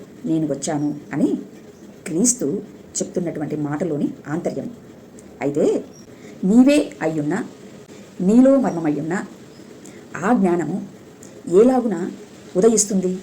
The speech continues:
ఎప్పుడు మేల్కొంటుంది అంటే క్రీస్తు గురించినటువంటి మాటను విశ్వాసముతో శ్రవణ, మనన, నిధిధ్యాస చేయడం వలన ఆత్మసాక్షాత్కారం కలుగుతుంది.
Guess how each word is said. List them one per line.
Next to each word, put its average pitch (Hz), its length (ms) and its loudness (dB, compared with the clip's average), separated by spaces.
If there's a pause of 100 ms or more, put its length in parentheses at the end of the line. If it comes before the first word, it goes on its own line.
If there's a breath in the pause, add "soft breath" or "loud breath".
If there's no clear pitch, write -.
(360)
ఎప్పుడు 196 500 0
మేల్కొంటుంది 185 720 0 (200)
అంటే 220 380 -2 (1300 loud breath)
క్రీస్తు 247 340 2
గురించినటువంటి 196 540 -2
మాటను 147 460 -4 (500)
విశ్వాసముతో 165 720 -2 (260)
శ్రవణ, 160 420 -2 (320)
మనన, 147 460 -2 (320)
నిధిధ్యాస 196 640 -2
చేయడం 147 180 0
వలన 139 220 -4 (480 loud breath)
ఆత్మసాక్షాత్కారం 175 920 -4
కలుగుతుంది. 131 440 -6